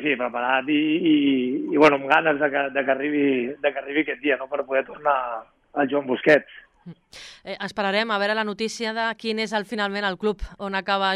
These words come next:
Speaker 2: jugant aquesta proxi-, pròxima temporada el, el Quitus. Eh, però el que està clar és que, eh, t'hem de desitjar molta sort en, eh, en el que et queda de,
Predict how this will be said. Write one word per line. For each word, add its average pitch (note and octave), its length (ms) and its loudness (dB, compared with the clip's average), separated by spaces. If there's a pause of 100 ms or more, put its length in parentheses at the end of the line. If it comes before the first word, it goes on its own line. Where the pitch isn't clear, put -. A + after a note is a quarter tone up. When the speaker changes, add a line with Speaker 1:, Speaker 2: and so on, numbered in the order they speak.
Speaker 2:
jugant F#3+ 320 -4
aquesta F3+ 320 -10
proxi-, F3+ 360 -10 (120)
pròxima F#3+ 320 -10
temporada F3 500 -4 (380)
el, E3 480 -2
el F3+ 140 -4
Quitus. G3+ 420 -6 (380)
Eh, F#3+ 460 0
però G3 420 2
el F#3+ 80 -2
que G#3+ 80 -4
està A#3+ 160 -4
clar A#3+ 180 0
és - 100 -10
que, C4+ 160 -2 (160)
eh, E3 960 -2
t'hem G#3 140 -6
de G#3+ 120 0
desitjar G3 380 -4
molta F3 280 -6
sort D#4+ 560 0
en, F3+ 180 -8
eh, E3+ 520 -4 (120)
en F3+ 120 -2
el E3+ 160 -4
que F3+ 140 -6
et - 100 -16
queda G#3 280 2
de, F3+ 120 4